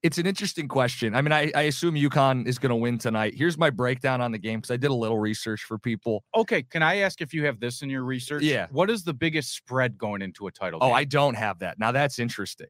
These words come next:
Speaker 2: I'm curious about that, because I feel like seven and a half is a lot for a
Speaker 1: S-,
Speaker 2: title game.
Speaker 1: so if you wanted to be cold and emotionless,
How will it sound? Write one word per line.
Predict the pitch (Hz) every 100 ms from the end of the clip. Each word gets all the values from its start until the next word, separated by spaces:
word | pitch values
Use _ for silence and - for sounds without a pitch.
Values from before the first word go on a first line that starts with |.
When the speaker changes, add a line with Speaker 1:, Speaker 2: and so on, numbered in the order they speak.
| 135
Speaker 2:
I'm | 202 226
curious | - 185 160 131 120
about | 117 110 95 -
that, | 90 73 _ -
because | 127 175
I | 185
feel | - 240
like | 254
seven | - 180 165 156
and | 131
a |
half | 117 120 120
is | 101
a | 95
lot | 85 85 90 80 _ _
for | 98
a |
Speaker 1:
S-, | 82
Speaker 2:
title | 87 85 78
game. | 71 69
Speaker 1:
so | 185
if | 160
you | 160
wanted | 208 208
to |
be | 170
cold | 135 - 143 139
and | 123
emotionless, | 117 117 117 95 85 71 -